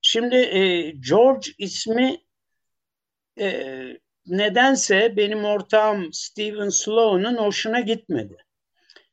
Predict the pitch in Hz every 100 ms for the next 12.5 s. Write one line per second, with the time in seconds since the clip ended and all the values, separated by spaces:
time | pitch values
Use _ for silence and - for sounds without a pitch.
0 | - 147 156 165 202 214 208 185 180 151
1 | 131 - - 143 135 180 196 175 185 185
2 | 202 208 139 135 135 139 160 165 180 190
3 | 185 170 - 208 - 160 135 123 123 123
4 | - - 143 147 151 147 110 104 147 147
5 | 127 123 120 117 - 120 139 127 - 131
6 | 127 127 151 143 135 123 113 113 117 107
7 | - - 127 117 107 - - 113 107 -
8 | 220 - - - - - - 147 202 175
9 | 240 269 262 - _ _ _ _ - 160
10 | 180 - 240 247 196 196 190 196 277 -
11 | - - - 254 254 220 165 135 - 135
12 | 117 104 95 - -